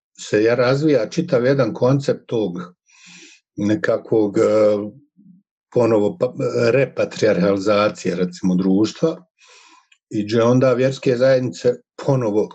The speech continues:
imaju tu negativnu, toksičnu ulogu, gdje one hrabre taj koncept, još što svjesno, što nesvjesno, da kažem, i u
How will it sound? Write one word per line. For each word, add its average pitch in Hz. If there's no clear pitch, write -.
imaju 110
tu 107
negativnu, 95
toksičnu -
ulogu, 90
gdje 90
one 92
hrabre 87
taj 90
koncept, 90
još 101
što 107
svjesno, 95
što 90
nesvjesno, 117
da 107
kažem, 107
i 101
u 101